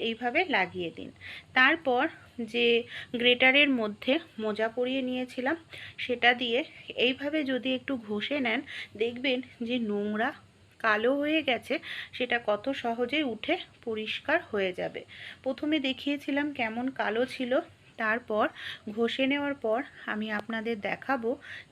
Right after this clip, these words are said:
যে কতটা সুন্দর পরিষ্কার হলো আমাদের জয়েন্টের জায়গা, মানে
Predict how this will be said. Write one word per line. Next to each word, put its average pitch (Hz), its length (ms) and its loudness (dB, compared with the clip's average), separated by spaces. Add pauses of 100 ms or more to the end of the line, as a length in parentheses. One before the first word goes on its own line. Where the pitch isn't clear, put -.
যে 254 80 0 (140)
কতটা 240 380 0 (180)
সুন্দর 254 460 4 (320)
পরিষ্কার 254 560 2 (140)
হলো 170 240 -2 (380)
আমাদের 202 420 2 (420)
জয়েন্টের 202 520 0 (160)
জায়গা, 175 280 2
মানে 180 200 -4